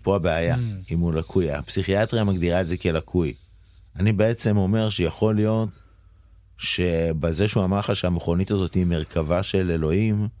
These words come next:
Speaker 1: הוא נתן לך תורה בעצם. והם לא רואים את התורה, הפסיכיאטרים. הם לא רואים שזה בן ישראל שאמר את המרכבה הזאת, שזה לא הזיה שצריך לא להקשיב לה,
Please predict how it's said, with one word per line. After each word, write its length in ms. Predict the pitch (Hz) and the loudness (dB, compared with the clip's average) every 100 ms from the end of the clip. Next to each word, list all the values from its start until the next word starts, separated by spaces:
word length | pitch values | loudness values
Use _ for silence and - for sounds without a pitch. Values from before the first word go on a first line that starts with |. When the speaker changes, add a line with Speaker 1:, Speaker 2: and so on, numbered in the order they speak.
| - - - - - - - - - | -20 -20 -20 -20 -20 -20 -20 -20 -8
Speaker 1:
הוא 180 | - | -2
נתן 380 | 85 80 - 95 | 0 0 0 0
לך 240 | 104 104 90 87 82 76 - - - - | 0 0 -2 0 -2 -4 -6 -14 -20 -4
תורה 340 | - 95 95 101 - - - | 4 4 4 0 -6 -20 -12
בעצם. 340 | 69 69 - - - - - - - - - - - - - - - - - | -8 -6 -8 -14 -16 -20 -20 -20 -20 -20 -20 -20 -20 -20 -20 -20 -20 -20 -16
והם 340 | 80 85 127 123 | -2 0 2 4
לא 180 | 113 | 4
רואים 200 | 123 131 | 4 0
את 80 | 101 | 2
התורה, 380 | 90 - 71 73 | 0 0 0 -2
הפסיכיאטרים. 720 | 69 - 69 67 60 - 52 - - - - - - - - - - - - - - - - - | -4 -8 -6 -4 -6 -8 -14 -14 -20 -20 -20 -20 -20 -20 -20 -20 -20 -20 -20 -20 -20 -20 -20 -6
הם 140 | 90 95 | 0 2
לא 100 | 110 | 4
רואים 200 | 135 117 | 2 0
שזה 300 | 101 87 90 | 0 0 2
בן 260 | 92 90 | 2 2
ישראל 440 | 90 - 78 82 80 | 0 -2 -2 -2 -2
שאמר 420 | 78 76 78 71 | -2 0 -2 -2
את 80 | 78 | -2
המרכבה 560 | 78 76 78 78 76 | -2 -4 -2 -2 -2
הזאת, 200 | 76 76 | -2 -4
שזה 320 | - 87 87 | -2 -2 0
לא 220 | 92 104 127 | 2 2 2
הזיה 400 | 104 104 98 92 | 2 2 2 0
שצריך 400 | 87 80 98 104 | -4 -4 -4 0
לא 160 | 98 | 2
להקשיב 500 | 95 87 - 95 87 | 2 -2 -2 -2 -2
לה, 120 | 78 | -2